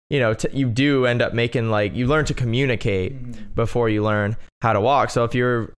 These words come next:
Speaker 1: correlating reading the Bible to walking,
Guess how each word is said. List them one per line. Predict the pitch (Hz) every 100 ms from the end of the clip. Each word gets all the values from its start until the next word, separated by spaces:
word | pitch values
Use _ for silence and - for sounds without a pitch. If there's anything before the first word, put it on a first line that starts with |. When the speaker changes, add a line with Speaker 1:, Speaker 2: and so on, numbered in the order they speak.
| -
Speaker 1:
correlating | 139 135 127 120 113 110
reading | 107 120 117
the |
Bible | 104 107 107 104 101
to | - 107 92
walking, | 98 120 143 110 98 98